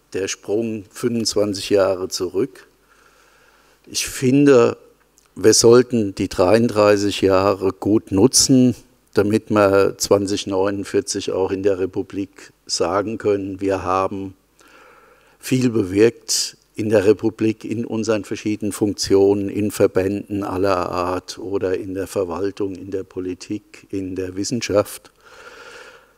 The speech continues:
Schaffen wir auch. Und wir sollten, äh, dann eben jetzt mal den kurzen Rückblick, äh, den wir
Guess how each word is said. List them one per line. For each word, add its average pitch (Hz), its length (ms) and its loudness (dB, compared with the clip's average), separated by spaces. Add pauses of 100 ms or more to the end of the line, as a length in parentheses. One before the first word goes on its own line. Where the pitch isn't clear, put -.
(380)
Schaffen 104 340 0
wir 120 220 4
auch. 110 500 4 (460)
Und 113 240 2
wir 113 160 8
sollten, 113 840 2 (120)
äh, 101 380 4 (500)
dann 107 240 2
eben 104 560 -2
jetzt 98 320 -4
mal 98 160 -4
den 90 180 -2
kurzen - 460 0
Rückblick, 107 880 -2 (1300)
äh, 104 420 4 (220)
den 104 260 0
wir 92 460 0